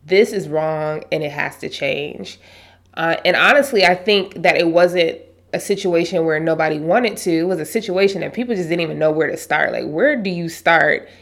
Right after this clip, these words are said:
in solving this problem where these synthetic hair extensions has toxic chemicals? Like, where do you start? How do you take on an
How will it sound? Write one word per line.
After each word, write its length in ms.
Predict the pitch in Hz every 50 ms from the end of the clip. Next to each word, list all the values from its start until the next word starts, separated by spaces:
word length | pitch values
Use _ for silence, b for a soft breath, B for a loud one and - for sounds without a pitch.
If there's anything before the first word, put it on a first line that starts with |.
| B B B
in 180 | - 156 156 156
solving 680 | - - 151 165 165 165 165 160 156 151 156 151 143 -
this 180 | 170 165 165
problem 840 | 165 - - 165 - 160 160 151 151 156 156 151 151 147 151 - 147
where 520 | 151 160 151 156 151 147 147 147 143 147 B B B B B B B B B B B B _ _ _ _ _ _ - 165 151 - - 165
these 280 | 165 214 202 202 202 -
synthetic 440 | - 180 165 - 165 160 160 156 -
hair 160 | - 185 165
extensions 600 | 170 165 - - 156 156 - 165 156 151 151 147
has 680 | - - - 156 156 156 151 151 147 147 147 - - - _ -
toxic 460 | - - 170 170 165 - - 147 -
chemicals? 560 | - - 190 185 165 139 - - - - - -
Like, 200 | - - - -
where 160 | 156 175 208
do 80 | 220
you 60 | 208 196
start? 280 | 196 - 175 - -
How 180 | - - 185 214
do 60 | 262
you 120 | 254 226
take 360 | 196 - - - 180 170 - -
on 440 | 170 170 165 160 160 156 151 151 - B B B B B B B B B B B B B -
an 100 | - -